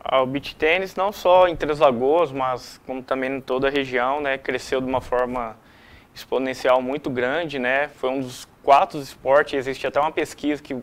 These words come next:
beach tênis, o tênis, a corrida e o ciclismo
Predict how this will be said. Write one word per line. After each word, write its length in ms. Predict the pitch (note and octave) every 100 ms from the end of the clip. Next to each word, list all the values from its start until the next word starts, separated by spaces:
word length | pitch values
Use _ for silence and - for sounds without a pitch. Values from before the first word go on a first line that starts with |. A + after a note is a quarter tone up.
| -
beach 300 | C3 C3+ -
tênis, 300 | C#3 C#3+ C#3+
o 60 | C#3
tênis, 440 | - C#3 D3 - _
a 120 | C3+
corrida 500 | C3+ D#3+ C3+ D3 D3+
e 40 | D#3
o 20 |
ciclismo 540 | - D3 C#3+ D#3 D#3+